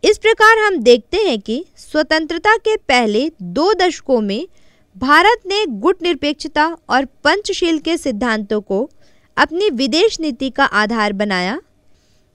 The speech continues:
उन्नीस सौ सैंतालीस से उन्नीस सौ तिरसठ तक पंडित जवाहरलाल नेहरू भारत के प्रधानमंत्री रहे और स्वतंत्र भारत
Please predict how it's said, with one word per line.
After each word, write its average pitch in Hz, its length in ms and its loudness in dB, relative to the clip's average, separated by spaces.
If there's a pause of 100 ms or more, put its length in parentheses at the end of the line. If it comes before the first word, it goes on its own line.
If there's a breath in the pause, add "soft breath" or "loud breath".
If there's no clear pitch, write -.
(160)
उन्नीस 370 320 0
सौ 494 200 4
सैंतालीस 240 640 0
से 202 280 -4 (200)
उन्नीस 320 380 -2
सौ 415 200 0
तिरसठ 262 560 0
तक 190 160 -4 (640)
पंडित 311 320 2
जवाहरलाल 330 760 4
नेहरू 233 420 -2 (120)
भारत 254 480 2
के 392 140 0
प्रधानमंत्री 233 760 -2
रहे 311 220 0 (760)
और 359 160 4
स्वतंत्र 415 680 0
भारत 269 340 2